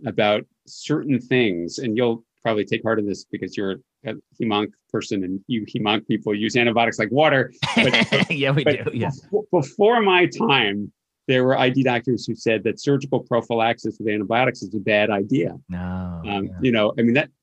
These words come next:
Speaker 1: that turned out to be an exceptionally good use of antibiotics. You know, one dose of antibiotics before surgery has prevented,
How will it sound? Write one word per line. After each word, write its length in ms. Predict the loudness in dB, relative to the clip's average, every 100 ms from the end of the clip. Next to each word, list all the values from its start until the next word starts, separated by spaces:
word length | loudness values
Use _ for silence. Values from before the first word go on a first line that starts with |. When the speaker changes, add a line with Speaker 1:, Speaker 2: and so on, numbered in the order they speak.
| -4
Speaker 1:
that 200 | -4 -2
turned 220 | 0 2
out 120 | 2
to 60 | -2
be 280 | -2 0 0
an 140 | 0
exceptionally 840 | 0 -4 -2 -2 0 -2 0 2 0
good 280 | 0 -2 -2
use 240 | -6 -6
of 120 | -4 -2
antibiotics. 760 | -2 -4 -4 -4 -8 -12 -4
You 80 | -2
know, 120 | -2
one 500 | -2 0 2 2 0
dose 420 | 2 2 2 -2
of 240 | -6 -6 -2
antibiotics 680 | 0 0 0 0 0 -4 -6
before 380 | -10 -6 -4 -4
surgery 600 | -2 -2 -2 -4 -6 -6 _ _ _
has 140 | -4 -2
prevented, 500 | 0 2 4 4